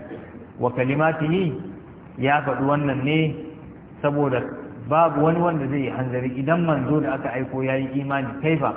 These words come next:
babu wanda yake da hanzari a wajen Allah, dan yanke hanzari ne yasa ya faɗi wannan. "Wa annahu la ma'zirata liman la yu'minu billahi min ahli kitab," duk wanda zai yi imani ba da Allah a cikin ahli kitab, to ba yi da, wato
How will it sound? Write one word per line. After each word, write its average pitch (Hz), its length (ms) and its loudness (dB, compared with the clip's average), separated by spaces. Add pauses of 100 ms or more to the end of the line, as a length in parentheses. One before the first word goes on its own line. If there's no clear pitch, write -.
(960)
babu 143 280 2
wanda 143 200 2
yake 123 180 -2
da 104 100 -6
hanzari 113 360 0
a 104 120 -4
wajen 101 280 -6
Allah, 101 220 -8 (760)
dan 131 160 2
yanke 147 360 0
hanzari 131 440 -2
ne 123 160 -4
yasa 123 120 -2
ya 120 120 0
faɗi 104 200 -6
wannan. 101 300 -6 (380)
"Wa 123 160 2
annahu 143 280 2
la 147 180 4
ma'zirata 147 640 2
liman 135 280 0
la 143 120 2
yu'minu 143 360 0
billahi 131 400 0
min 131 120 -4
ahli 127 280 -4
kitab," 98 240 -8 (340)
duk 247 140 2
wanda 185 180 2
zai 156 180 4
yi 156 120 0
imani 160 280 2
ba 135 120 -2
da 127 120 -2
Allah 127 200 -2
a 110 40 -6
cikin 123 200 -10
ahli 123 240 -6
kitab, 156 280 4 (480)
to 117 240 -2 (160)
ba 147 220 2
yi 139 160 0
da, 113 260 0 (480)
wato 117 400 -2